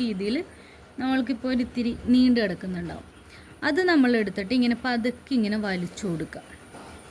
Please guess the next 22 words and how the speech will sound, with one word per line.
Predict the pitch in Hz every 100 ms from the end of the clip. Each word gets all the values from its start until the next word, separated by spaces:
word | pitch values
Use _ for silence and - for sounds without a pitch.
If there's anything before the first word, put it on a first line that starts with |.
| - - - 185
ദാ | 165 180
ഇങ്ങനെ. | 175 156 - - - - - - - - - - - - - - -
കണ്ടോ? | 233 151 - - - - - - - - -
ഇങ്ങനെ | - 277 294 294
നമുക്ക് | 277 247 247
പതുക്കെ | 277 233 247 - 269
വലിച്ചു | 247 190 196 226
കൊടുത്തിട്ടുണ്ടെങ്കിൽ | 202 190 185 185 175 202 285
നമ്മുടെ | 311 311 339 311 262
ആവശ്യത്തിനുള്ളത് | 247 240 - 240 262 262 202 190 240
നമുക്ക്, | 233 190 - 262 - - 214
ആ, | 202 196 196 233
കിട്ടും. | 226 - - - - - - - - - -
അപ്പോൾ | 285 370 370
നമ്മുടെ | 349 370 381
ആവശ്യത്തിനുള്ള | 311 277 294 262 277 269 262 262 247
നീട്ടം | 233 214 233 233
നമുക്ക് | 226 214 208 214
വന്നു | 208 202 220 262
എന്ന് | 240 226 226
കണ്ടിട്ടുണ്ടെങ്കിൽ | 196 175 175 185 170 220 370 359
നമ്മൾ | 277